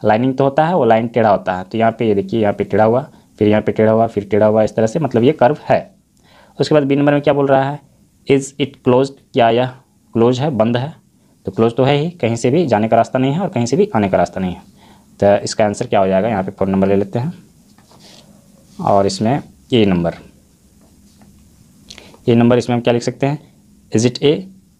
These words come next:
curve?" तो सबसे पहले लिखेंगे एस, ये तो curve है ही, "It is, it is a curve।" ये हो गया। और B number में क्या दिया हुआ है?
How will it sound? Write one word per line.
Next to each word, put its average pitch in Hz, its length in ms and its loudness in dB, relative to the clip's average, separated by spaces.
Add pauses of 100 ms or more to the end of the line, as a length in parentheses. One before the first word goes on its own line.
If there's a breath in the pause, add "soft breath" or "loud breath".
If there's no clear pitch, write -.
(160)
curve?" 143 160 2
तो - 560 -20
सबसे 113 200 -8
पहले 131 120 4
लिखेंगे 143 460 0
एस, - 400 -2 (920 soft breath)
ये 113 60 -6
तो 104 80 -2
curve 117 220 0
है 135 120 2
ही, 160 200 -6 (160)
"It 117 120 -2
is, 160 180 0 (2000)
it 123 240 0
is 120 180 0 (100)
a 127 200 2 (180)
curve।" 90 220 -4 (2000 soft breath)
ये 127 100 4
हो 139 60 4
गया। 165 200 -2 (240)
और 107 100 0
B 117 140 0
number 135 220 2
में 139 100 -2
क्या 143 120 2
दिया 147 160 2
हुआ 151 120 2
है? 185 220 -8